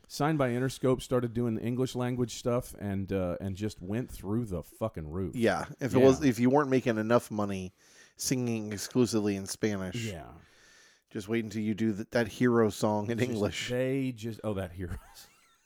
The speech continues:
Speaker 1: You had to bring it up.
Speaker 2: Oh, yeah.
Speaker 1: That is just a,
Speaker 2: Absolutely.
Speaker 1: oh, my God, that song.
Speaker 2: That could be a whole nother episode
Speaker 1: Wait,
Speaker 2: in
Speaker 1: wait,
Speaker 2: and of
Speaker 1: that, it's,
Speaker 2: itself.
Speaker 1: if, if, if this song had an opposite within the same artist's repertoire, Hero might be it.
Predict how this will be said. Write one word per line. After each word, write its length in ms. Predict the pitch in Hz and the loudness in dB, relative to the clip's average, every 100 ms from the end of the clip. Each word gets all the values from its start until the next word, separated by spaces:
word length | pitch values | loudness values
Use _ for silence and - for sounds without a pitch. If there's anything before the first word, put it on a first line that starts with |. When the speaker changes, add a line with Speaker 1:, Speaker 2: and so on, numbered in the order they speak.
| _ - 147 - - | _ -14 -12 -16 -6
Speaker 1:
You 120 | 117 120 | 2 2
had 120 | 117 | 2
to 80 | 104 | 0
bring 280 | 117 175 | 2 4
it 120 | 139 120 | 6 6
up. 200 | 95 - | 2 4
Speaker 2:
Oh, 140 | 139 156 | 8 10
yeah. 260 | 165 104 | 8 8
Speaker 1:
That 240 | 135 160 143 | 8 10 8
is 140 | - | 6
just 240 | 127 131 | 2 2
a, 20 | 117 | 2
Speaker 2:
Absolutely. 400 | 104 107 120 139 | 2 4 8 10
Speaker 1:
oh, 240 | 139 127 | 10 10
my 160 | 113 98 | 6 2
God, 240 | 90 85 | 2 0
that 160 | 80 - | -2 -4
song. 280 | - 69 69 | -6 -4 4
Speaker 2:
That 160 | 120 | 6
could 100 | 117 | 6
be 120 | 101 104 | 4 4
a 60 | |
whole 140 | 98 104 | 6 4
nother 280 | 101 98 | 4 2
episode 320 | 98 95 - 104 | 2 -2 0 2
Speaker 1:
Wait, 60 | 165 | 4
Speaker 2:
in 60 | |
Speaker 1:
wait, 60 | 131 | 4
Speaker 2:
and 100 | 98 | 2
of 80 | 135 | 2
Speaker 1:
that, 60 | |
it's, 100 | 151 | 2
Speaker 2:
itself. 280 | 104 98 - - | 2 -2 -2 2
Speaker 1:
if, 240 | 151 - | 2 4
if, 220 | 160 135 127 123 | 0 0 -4 -2
if 200 | 151 135 | 0 0
this 240 | 123 151 170 | 0 0 0
song 360 | - 156 151 | 0 0 0
had 180 | 135 131 | 0 0
an 100 | 117 - | 0 0
opposite 680 | 117 - 107 - 78 - - _ _ _ _ | -2 0 -4 -6 -8 -10 -18 _ _ _ _
within 580 | 110 120 120 123 120 101 | 0 2 4 0 0 -2
the 100 | 107 | -4
same 340 | - 117 113 - | -2 0 0 2
artist's 600 | 113 107 95 - - - | 2 2 0 -6 -14 -8
repertoire, 720 | 104 117 - - 92 85 80 - _ _ - | -2 0 0 -2 -2 -2 -4 -8 _ _ -20
Hero 460 | - 123 120 110 | -8 2 4 4
might 280 | 98 92 82 | 2 -2 -4
be 180 | 85 73 | -6 -6
it. 300 | 58 - | -8 -12